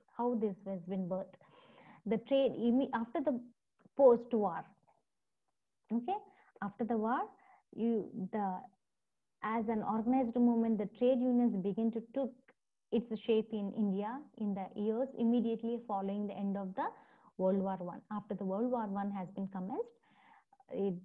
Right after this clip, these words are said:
the deteriorated living conditions caused by the First World War and the exposure, and made the people to exposure to the outside world, resulted in highlighting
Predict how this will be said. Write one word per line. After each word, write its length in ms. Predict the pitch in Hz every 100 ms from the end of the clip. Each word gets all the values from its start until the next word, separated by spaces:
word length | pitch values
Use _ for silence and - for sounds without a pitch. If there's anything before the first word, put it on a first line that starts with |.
| _ 208
the 60 |
deteriorated 640 | 170 220 254 262 262 254
living 440 | 208 202 202 240 240
conditions 560 | 208 202 240 240 233 196 - _
caused 480 | 214 214 214 208 190
by 140 | 196
the 160 | 180 190 _
First 300 | 254 262 262
World 260 | 214 202 196
War 280 | 185 180 247 - - - -
and 180 | 208
the 60 | 196
exposure, 600 | 196 202 240 254 247 233 -
and 240 | 214 208 202
made 300 | 247 269 254
the 80 |
people 360 | 254 220 202 226
to 100 | 226
exposure 480 | 196 - - 233 226
to 120 | 220
the 100 | 196
outside 480 | 190 196 196 226 190
world, 340 | 175 190 170 170 - - - _
resulted 640 | 190 202 302 311 226 202 208 _ _
in 200 | 226 208 208
highlighting 720 | 226 247 240 240 233 226 180